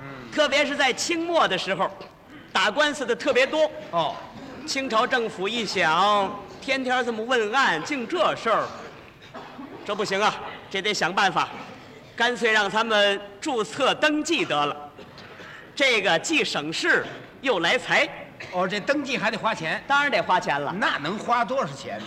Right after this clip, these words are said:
Speaker 2: 花多少钱呢？注册一个商标得花好几百两银子。
Speaker 1: 呵，这么些个钱呢？
Speaker 2: 后来就改了多少万了。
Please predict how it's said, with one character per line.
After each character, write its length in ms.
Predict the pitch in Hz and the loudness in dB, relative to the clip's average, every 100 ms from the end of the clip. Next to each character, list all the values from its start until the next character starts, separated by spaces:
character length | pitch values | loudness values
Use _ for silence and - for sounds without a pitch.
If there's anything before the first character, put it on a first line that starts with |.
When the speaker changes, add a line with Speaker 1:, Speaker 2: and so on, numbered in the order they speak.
| - | 0
Speaker 2:
花 160 | 240 240 | 0 2
多 120 | 269 | 0
少 100 | 233 | -2
钱 280 | - 156 147 | -2 -4 -4
呢？ 120 | 131 - - - | -8 -10 -18 -10
注 200 | 330 392 | -6 -6
册 260 | - 285 | -2 0
一 140 | 247 285 | 0 0
个 80 | 269 | -2
商 280 | 302 302 | -2 -2
标 280 | 302 311 302 - - | 0 0 0 -2 -10
得 120 | 180 185 | -6 -4
花 280 | - 277 | 2 2
好 260 | 254 - 302 | 2 0 0
几 120 | 269 | -2
百 240 | 196 202 285 | -4 -2 0
两 160 | 175 143 | -2 -4
银 240 | 160 208 302 | -6 -6 -6
子。 120 | 170 - - | -8 -8 -18
Speaker 1:
呵， 480 | - - - 349 - - - - | -14 -12 -6 -2 -2 -4 -16 -6
这 80 | 339 | -2
么 100 | 175 | -2
些 200 | - 139 | -2 -4
个 60 | |
钱 260 | - 101 104 | -6 -10 -12
呢？ 80 | - | -12
Speaker 2:
后 220 | - 285 | 0 2
来 160 | 254 285 | 4 2
就 120 | 277 | 2
改 220 | 208 160 | 2 2
了 80 | 202 | 0
多 220 | - 277 | -2 -2
少 200 | 214 147 | -2 -6
万 260 | 139 165 | -2 -2
了。 80 | - | -2